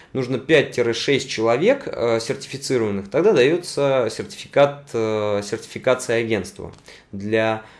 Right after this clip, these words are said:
э, Яндекса, да. Если говорить про Google, там немножко проще, там можно двух, э, двух-трёх человек иметь сертифицированных, э, по определённым бумажкам, опять же,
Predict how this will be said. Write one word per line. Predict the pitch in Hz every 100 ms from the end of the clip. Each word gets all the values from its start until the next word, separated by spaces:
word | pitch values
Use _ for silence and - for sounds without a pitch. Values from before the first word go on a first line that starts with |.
| - -
э, | 101 101 104
Яндекса, | 113 98 - - -
да. | 87 120 139 - - - - -
Если | 117 170 208
говорить | 170 180 180 -
про | 170
Google, | 180 247 233 156 135
там | 202 170
немножко | 143 139 - -
проще, | 214 247 - -
там | 139
можно | 143 135 135
двух, | 135 151 131 -
э, | 110 117 120
двух-трёх | 151 151 139 139
человек | - 135 139 139 139
иметь | 120 123 117
сертифицированных, | - - - 165 160 277 254 220 208 202 -
э, | 143 135 131 127 113
по | 135
определённым | 127 127 135 135 123 117
бумажкам, | 120 123 117 - - 107
опять | 104 107 101
же, | 98